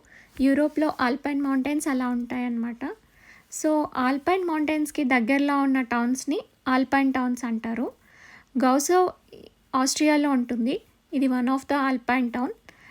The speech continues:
అంటే, చుట్టూ ఆల్పైన్ మౌంటైన్స్ ఉండి, మధ్యలో ఈ టౌన్ ఉంటుంది. చూడ్డానికి చాలా బ్యూటిఫుల్ ప్లేస్ అన్నమాట.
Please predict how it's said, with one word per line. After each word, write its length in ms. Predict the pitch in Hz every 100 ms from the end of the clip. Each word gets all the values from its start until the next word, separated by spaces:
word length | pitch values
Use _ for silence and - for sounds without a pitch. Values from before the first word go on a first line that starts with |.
| - 285
అంటే, 300 | 254 277 294 294
చుట్టూ 440 | - - 320 320
ఆల్పైన్ 420 | 254 277 277 277 269
మౌంటైన్స్ 520 | 269 247 269 262 269
ఉండి, 320 | 247 247 247 -
మధ్యలో 500 | 254 226 269 277 294 262
ఈ 60 |
టౌన్ 380 | 247 247 240 254
ఉంటుంది. 520 | 262 233 233 226 294 - - - -
చూడ్డానికి 560 | - 277 220 285 277 285
చాలా 380 | - 247 254
బ్యూటిఫుల్ 500 | 277 254 247 262 269
ప్లేస్ 300 | 262 254 247
అన్నమాట. 380 | 240 233 226 226